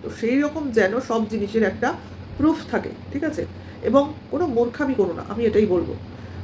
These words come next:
মুক্তি পাওয়া এত সহজ নয়, একটা সই একটা সম্পর্ক থেকে মুক্তি দেয়, কিন্তু তোমার উপর যে যে এলিগেশনগুলো ও তরফ থেকে লাগানো হয়েছিল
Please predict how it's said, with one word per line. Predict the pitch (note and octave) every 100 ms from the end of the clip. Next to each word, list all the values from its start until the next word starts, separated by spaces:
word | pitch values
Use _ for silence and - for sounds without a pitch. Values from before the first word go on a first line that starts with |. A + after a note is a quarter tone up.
| -
মুক্তি | B3 E4 - - F4
পাওয়া | C#4+ B3 C4+ C4+
এত | - - C#4+ -
সহজ | A3 A3 B3+ A#3
নয়, | A3 B3 - - -
একটা | - C4 C4 -
সই | C4 C#4+
একটা | - - A#3+
সম্পর্ক | A#3 A3 B3 C4
থেকে | C#4+ C#4+
মুক্তি | C4 A3+ A3
দেয়, | F3+ - - - - - -
কিন্তু | D4 D#4 B3
তোমার | G#3+ A#3+ C#4+
উপর | D4 D4+
যে | C4
যে | C4
এলিগেশনগুলো | C4+ G#3 A3+ C4+ D4 C#4 C#4 C#4 -
ও | G#3+
তরফ | G#3+ C4+ C#4
থেকে | C#4 B3+
লাগানো | F#3 F#3 A3
হয়েছিল | B3 C4 C4+ B3